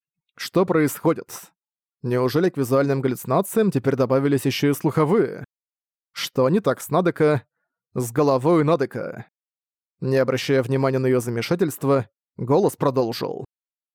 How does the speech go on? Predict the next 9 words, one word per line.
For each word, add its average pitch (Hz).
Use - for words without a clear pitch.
"Я 131
расскажу 185
тебе, 143
кого 147
ты 143
топчешь, 143
идя 185
по 156
жизни". 123